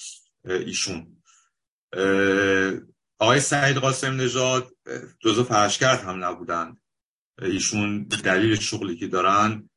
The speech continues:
اه، عضویت هیچ تشکیلات، چه مبارزاتی، چه سیاسی رو نمی‌تونن داشته باشن. آقای امیرحسین اعتمادی، اه، احتمالاً تو این صفحه شاهزاده دیدید که به شدت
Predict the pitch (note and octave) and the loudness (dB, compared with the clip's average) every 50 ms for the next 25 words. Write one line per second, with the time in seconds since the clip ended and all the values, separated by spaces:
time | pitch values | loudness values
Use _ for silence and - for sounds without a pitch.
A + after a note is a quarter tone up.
0 | _ _ _ _ _ _ F2+ F2+ - - - G2 F2 - F2+ F#2+ F#2+ G2 G2 G2 | _ _ _ _ _ _ -14 -12 -8 -6 -4 -4 -6 -4 0 0 2 2 0 0
1 | - A2 G#2 G#2 G2+ G2+ F#2+ F#2 G#2 G#2 G#2 - - - - - _ _ F2+ F#2 | 0 0 2 2 2 2 0 -2 -4 -6 -6 -6 -8 -10 -10 -12 _ _ -8 -6
2 | - - - - F2+ F#2 F#2+ G2 G2 A2 G2+ F#2+ F2+ - F#2+ F#2+ F#2+ F2+ F2+ F2 | -6 -6 -6 -6 -2 -2 -2 -2 -2 -2 -2 -2 -2 -4 -6 -6 -4 -4 -4 -4
3 | E2+ E2 F2+ D#2+ - - G#2 - - - F2+ E2 - - - E2+ E2+ E2+ - - | -4 -6 -8 -10 -10 -10 -12 -10 -10 -10 -10 -10 -8 -8 -8 -8 -8 -8 -10 -10
4 | - F#2+ G2 G2 G2 F#2 F#2 G#2 G#2 G2+ G#2 - E2+ E2+ E2+ E2+ - - - - | -8 -6 -6 -6 -6 -6 -8 -8 -10 -10 -10 -12 -12 -12 -10 -10 -10 -10 -10 -10
5 | - - - - A#2+ - - _ - - - - - - - - - - _ _ | -10 -10 -10 -10 -12 -14 -18 _ -20 -20 -20 -20 -20 -20 -20 -20 -20 -20 _ _
6 | _ - G#2 A2+ B2 B2+ A#2 A2 A2 - - G#2 G#2 G2+ G2 - A2 G2+ G2+ G2 | _ 2 4 4 6 4 4 2 0 -2 -2 0 0 0 0 0 -2 -2 -2 -4
7 | G2 G2+ A2+ B2 C3 C#3 C#3 C3+ - - _ _ _ _ _ _ _ _ _ - | -2 0 0 0 0 0 -2 -4 -8 -12 _ _ _ _ _ _ _ _ _ -4
8 | G2+ G#2 G2+ - - A2 G#2+ - A2 G#2 A2+ B2 - B2 A2+ - A2 G#2 A#2 A2 | -2 -2 0 0 -2 -4 -4 -4 -2 -2 -2 -2 -2 -2 -2 -2 -4 -2 -2 -4
9 | G#2+ - A2 G#2 G2+ G2 F#2+ G2+ G2 F#2+ G#2+ A#2 A#2 A2 A2 G2 G#2 A2+ A2 - | -2 -2 -2 -4 -4 -4 -6 -6 -2 0 0 0 0 -2 -6 -8 -8 -8 -10 -8
10 | - - A#2 A2 A2+ A2+ A2+ A2+ A2+ G#2+ - - - G2+ F#2+ - - A2+ A2+ A#2 | -4 -2 0 0 2 2 0 0 -2 -4 -4 -4 -4 -4 -6 -4 -2 -2 -2 -2
11 | A#2 - - | -2 -4 -8